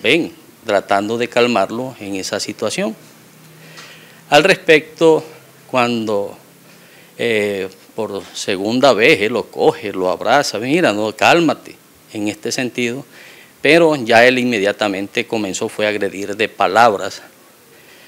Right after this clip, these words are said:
a, a mi esposa, unas palabras oeces que no, que no, que no son en el contexto para, para uno mencionarlo. Me da hasta pena mencionar esa, esa, esas situaciones aquí,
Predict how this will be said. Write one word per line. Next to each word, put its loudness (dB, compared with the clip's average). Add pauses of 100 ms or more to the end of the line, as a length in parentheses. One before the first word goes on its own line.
(200)
a, 2
a -6
mi -6
esposa, -4 (1040)
unas -4
palabras 2
oeces -2
que -12
no, -8 (240)
que -16
no, -8
que -6
no 0
son -4
en 0
el -2
contexto -2
para, 0 (360)
para 6
uno 4
mencionarlo. 2
Me -6
da 0 (380)
hasta -4
pena 4
mencionar -2
esa, -4
esa, -8
esas -2
situaciones -4
aquí, -4